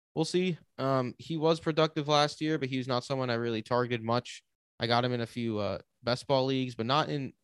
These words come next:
season long, because when you have guys like Davis Mills at Q B that you can't really trust, he's gonna just be up and down, and you don't know if you're gonna get the twenty point game or the four and a half point game from week to week. And that's,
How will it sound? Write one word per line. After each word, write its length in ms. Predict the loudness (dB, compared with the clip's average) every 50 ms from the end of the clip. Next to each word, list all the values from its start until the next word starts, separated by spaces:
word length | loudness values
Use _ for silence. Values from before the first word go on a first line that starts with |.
| _
season 420 | -16 -8 -4 -4 -2 -2 -2 -2 0
long, 260 | 0 2 2 0 0
because 320 | -4 -2 0 0 0 0
when 120 | 0 -2 -2
you 80 | 0
have 280 | 0 2 2 0 -2 -2 0
guys 280 | 2 2 2 2 2
like 220 | 0 0 0 0 0
Davis 400 | 2 2 2 2 -2 -4 -4 -2
Mills 300 | 0 2 2 2 2 0
at 160 | 0 -2 -2
Q 180 | -6 -6 -6
B 300 | -4 -4 -4 -4 -4 -6 _ _ _ _ _ _ _ _ _ -2
that 80 | -2 -2
you 80 | 0
can't 240 | 0 -2 -2 -2 -2
really 200 | -4 -4 -6 -6
trust, 580 | -8 -2 2 2 4 4 2 0 -6 -16 -18 _ _ _ _ _ _ _ -10
he's 140 | -8 -4 -4
gonna 180 | -2 -2 -2
just 160 | -4 -4 -4
be 140 | -2 -2 0
up 200 | 2 0 0 0
and 140 | -2 -2 0
down, 300 | 2 2 2 2 2 0
and 100 | -2 -4
you 80 | -4 -6
don't 100 | -4 -4
know 80 | -4
if 120 | -6 -6 -6
you're 80 | -8
gonna 180 | -6 -6 -6 -2
get 220 | -2 -2 -2 -2 _ -10
the 80 | -12
twenty 320 | -12 -10 -8 -6 -6 -6 -6
point 260 | -6 -6 -6 -6 -4
game 320 | -2 -2 0 0 0 0
or 80 | -2 -2
the 80 | -2 -4
four 240 | -6 -4 -6 -4
and 100 | -2 -2
a 40 | -2
half 280 | 0 0 -2 -2 -4 -6
point 240 | -8 -6 -6 -6 -4
game 240 | -4 -4 -4 -6
from 220 | -8 -10 -10 -10 -8
week 220 | -8 -10 -10 -10
to 100 | -8 -8
week. 320 | -6 -6 -6 -6 -8 _ _ _ _ _ _ _ _ _ _ _ _ -8
And 160 | -6 -2 0
that's, 320 | 0 -2 -2 -6 -14 -14